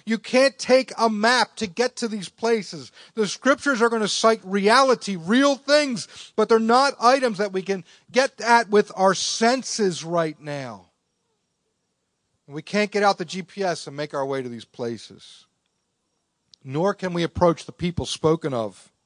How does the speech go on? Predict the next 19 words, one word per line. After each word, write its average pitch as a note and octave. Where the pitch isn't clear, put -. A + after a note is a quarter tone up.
and C#3+
interact C#3+
with C#3+
them. F#2+
These F#3+
are G3
metaphysical F#3
realities. B2
They're, C#3
they're F3+
as D3
real G3+
as F3+
you F3+
and F3
I D#3
are C3
here C3
today, G#2+